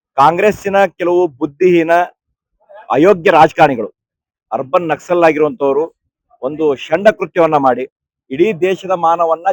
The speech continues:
ಜಗತ್ತಿನ ಮುಂದೆ ಹರಾಜು ಮಾಡುವಂತಹ ಒಂದು ಕೃತ್ಯವನ್ನು ಮಾಡಿದ್ದಾರೆ. ಆ ಒಂದು ಅಂತಾರಾಷ್ಟ್ರೀಯ ಸಮುದಾಯ ಅಲ್ಲಿ ಬಂದಿರುವಂತಹ ಸ-, ಸಂದರ್ಭದಲ್ಲಿ ಭಾರತದ ಎಲ್ಲ ಕೈಗಾರಿಕೆಗಳು, ಉದ್ಯಮಿಗಳು,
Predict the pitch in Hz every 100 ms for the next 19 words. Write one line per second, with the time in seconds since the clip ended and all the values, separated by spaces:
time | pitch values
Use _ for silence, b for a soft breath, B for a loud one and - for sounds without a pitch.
0 | - 147 190 - 190 180 160 139 151 147
1 | 143 135 120 139 131 135 - 147 135 123
2 | 104 104 113 _ _ _ _ _ _ _
3 | - 147 165 165 170 160 151 - - 139
4 | 135 175 170 170 170 180 175 170 160 -
5 | - 131 143 151 160 165 156 131 147 160
6 | 151 156 - 143 139 - 131 143 131 139
7 | 160 - _ _ _ 131 151 151 139 143
8 | - 139 151 160 143 147 147 123 - 156
9 | 160 147